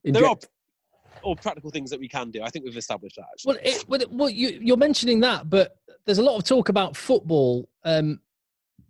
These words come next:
Speaker 3: wanting to play games and start the league again, but play games behind closed doors. And it's, it's all the same risks, isn't it? It's all exactly the same.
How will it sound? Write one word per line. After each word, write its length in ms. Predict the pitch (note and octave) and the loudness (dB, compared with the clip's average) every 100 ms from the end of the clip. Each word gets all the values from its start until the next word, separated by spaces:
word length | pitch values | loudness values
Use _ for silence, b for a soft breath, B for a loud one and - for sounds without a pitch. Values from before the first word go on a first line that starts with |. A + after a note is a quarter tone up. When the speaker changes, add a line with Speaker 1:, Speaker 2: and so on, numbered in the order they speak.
| _ | _
Speaker 3:
wanting 380 | F#3 G3 - F3+ | 0 2 2 0
to 100 | E3+ | -2
play 420 | - E3+ E3 E3 | 0 2 4 2
games 680 | - F3 E3 D#3 D3+ C3+ - | -2 0 2 2 0 -2 -4
and 280 | E3+ E3 D3 | 0 2 0
start 340 | - - G3+ D#3+ | -8 -2 -2 0
the 40 | |
league 240 | E3+ F3+ D3 | 2 4 2
again, 280 | C#3 D3 C#3+ | 0 0 0
but 160 | D3+ | -2
play 160 | F3 E3+ | 0 0
games 240 | D#3 D#3+ | 0 -2
behind 300 | D3 D3 E3 | 0 0 0
closed 240 | D#3 D#3+ C#3 | 2 0 2
doors. 260 | B3 F#3 D3 | 2 2 0
And 80 | |
it's, 180 | E3 F3 | -4 -6
it's 200 | - G#3 | -6 -2
all 120 | C4+ C#4+ | 0 0
the 60 | |
same 300 | - A3 F#3 | 2 2 4
risks, 540 | E3+ A#3+ A2+ - - - | 4 4 2 -8 -10 -6
isn't 180 | B3 G3+ | 0 0
it? 120 | C#3 | 0
It's 100 | - | -2
all 200 | C4 A3+ | 2 2
exactly 440 | E3 G#3 - F#3+ | 2 0 -2 0
the 120 | E3 C#3+ | 0 0
same. 400 | G#3 D3+ A2+ | 0 -2 -4